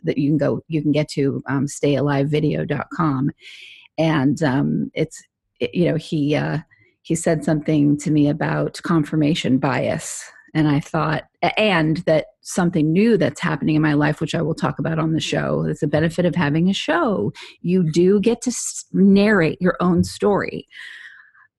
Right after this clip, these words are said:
Anybody can say anything about me or about this network, but I get to control my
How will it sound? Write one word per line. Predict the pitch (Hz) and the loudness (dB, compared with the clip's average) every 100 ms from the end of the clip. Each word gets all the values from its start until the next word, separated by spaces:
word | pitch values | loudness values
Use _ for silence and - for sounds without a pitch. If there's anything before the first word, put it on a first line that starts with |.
| - | 0
Anybody | 233 233 185 190 | 4 4 4 2
can | 180 165 | 2 0
say | 180 180 | 0 2
anything | 208 175 - - - | 2 2 0 0 0
about | 147 151 - | 2 0 2
me | 180 185 185 180 175 165 _ _ _ 165 | 2 4 4 2 0 -4 _ _ _ -6
or | |
about | 156 160 160 | 0 0 -2
this | - - | -6 -2
network, | 180 - 165 151 143 - _ - | -2 0 0 -2 -2 -10 _ -4
but | 165 - 175 | -4 -2 -2
I | 190 196 185 | 2 2 2
get | 180 - - | 0 -2 -4
to | 175 | -6
control | - 160 - 175 151 | -2 -4 -2 -2 0
my | 143 143 | -2 -2